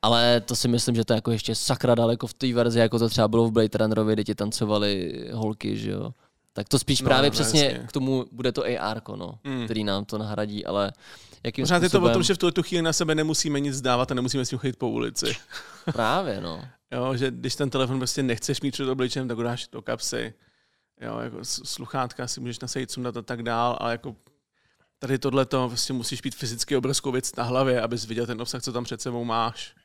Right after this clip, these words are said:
Speaker 1: No, hlavně je taky důležitý, aby, aby se jako člověk naučil tam na to chodit, no. Protože
Speaker 2: Mhm.
Speaker 1: takhle si říkám kolikrát, eh, jako si vem, že je venku krásně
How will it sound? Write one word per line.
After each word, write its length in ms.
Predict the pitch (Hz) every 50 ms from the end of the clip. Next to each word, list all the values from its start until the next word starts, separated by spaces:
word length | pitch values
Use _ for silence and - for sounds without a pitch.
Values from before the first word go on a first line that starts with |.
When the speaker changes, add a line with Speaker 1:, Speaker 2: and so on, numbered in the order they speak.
| _ _
Speaker 1:
No, 60 | 117
hlavně 180 | 110 107 113 120
je 60 | 123
taky 220 | 117 117 - - 127
důležitý, 480 | 120 120 123 120 113 120 - - 123
aby, 500 | 120 113 110 123 120 117 120 123 117 - _ _ _ _ _ _ _ _ _ _ _
aby 120 | 113 117
se 120 | 117 -
jako 160 | 135 113 - 120
člověk 320 | - - 127 117 123 -
naučil 480 | 127 127 - 139 - - - 127 113 104
tam 160 | - 107 107
na 100 | 104 101
to 120 | - 107
chodit, 360 | 107 - - 98 92 98 95 _ _ - 90
no. 60 | - 117 123 _
Protože 400 | - - - - 123 - - - - - _ - - -
Speaker 2:
Mhm. 260 | 160 165 185 214 202 -
Speaker 1:
takhle 420 | - 127 120 123 131 127 123 110 - - _ _ _ _ _ _ _ _ _
si 160 | - - 143
říkám 340 | 123 131 123 139 127 127 123
kolikrát, 720 | - 131 123 127 - - 127 123 123 123 120 120 - -
eh, 40 | - - - 85 85 82 90 85 78 78 - - _ -
jako 200 | - - - -
si 120 | 139 -
vem, 140 | 135 143 143
že 80 | 135 147
je 60 | 147
venku 260 | 143 143 135 - 170
krásně 720 | - 160 147 131 120 117 - - - 113 98 98 110 143